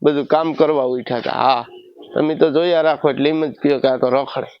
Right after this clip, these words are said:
રખડતા નથી, દુકાઈ નહીં જાય. હાલો, તો હવે આપણે દુકાઈ નહીં જઈને મળ્યા, બરોબર? હાલો, તો આપણી રામ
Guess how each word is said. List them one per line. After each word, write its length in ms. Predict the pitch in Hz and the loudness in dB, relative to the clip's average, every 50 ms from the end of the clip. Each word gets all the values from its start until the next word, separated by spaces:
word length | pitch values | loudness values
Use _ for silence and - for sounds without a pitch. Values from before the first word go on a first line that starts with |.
| _ - - | _ -6 -2
રખડતા 4000 | 135 139 - - - 156 147 - - - - - - - - - - - - - - - - - - - - - - - - - - - 807 762 - - - - - - - 855 784 - - - - - - - 784 - - - 831 - - - - - - - - - - - - 831 - - - 784 - - - - - - - - - - - - - - - 156 147 | -2 -2 -2 -2 -4 -4 -4 -4 -8 -16 -18 -18 -18 -18 -20 -20 -20 -20 -20 -20 -20 -20 -20 -20 -20 -20 -20 -20 -20 -20 -20 -20 -16 -12 -12 -12 -12 -14 -18 -20 -18 -14 -10 -10 -10 -10 -12 -20 -20 -20 -16 -16 -16 -14 -12 -10 -10 -12 -12 -14 -20 -20 -20 -14 -10 -10 -8 -6 -8 -8 -8 -6 -6 -6 -6 -6 -6 -6 -6 -6 -6 -8 -8 -8 -8 -10 -8 -2 0 0 2
નથી, 320 | 135 139 147 156 226 226 185 151 | 0 -2 -2 0 0 0 0 0
દુકાઈ 360 | 139 143 - - 151 143 143 139 | -4 -2 2 2 2 2 2 0
નહીં 140 | 131 131 123 123 | 0 -2 -2 -2
જાય. 180 | 127 123 - - _ _ _ _ _ _ _ _ _ _ _ _ _ _ _ _ - | -4 -4 -6 -10 _ _ _ _ _ _ _ _ _ _ _ _ _ _ _ _ -2
હાલો, 180 | 139 160 185 190 | -2 0 0 0
તો 120 | 180 165 151 147 | 0 0 0 2
હવે 120 | 143 160 147 | 2 2 2
આપણે 240 | 147 151 170 196 220 214 - _ _ _ _ _ _ _ _ - | 2 2 0 0 0 -4 -8 _ _ _ _ _ _ _ _ -2
દુકાઈ 320 | 147 151 - 143 143 135 135 | 0 0 2 2 2 2 2
નહીં 120 | 127 120 120 | 0 0 -2
જઈને 180 | 123 127 127 127 139 | -2 -2 -2 -2 -2
મળ્યા, 280 | 143 135 - - - - - - - - _ - | 0 0 -2 -4 -6 -14 -20 -20 -20 -12 _ 0
બરોબર? 260 | 156 165 180 190 220 - _ - _ _ - - _ - - _ _ _ - | 0 0 0 -2 -8 -10 _ -20 _ _ -20 -20 _ -20 -20 _ _ _ -6
હાલો, 140 | - 156 175 180 | -2 -2 0 0
તો 80 | 175 160 | 2 0
આપણી 300 | 151 151 180 175 156 131 139 | 0 0 0 0 0 2 0
રામ 120 | 143 156 | 0 0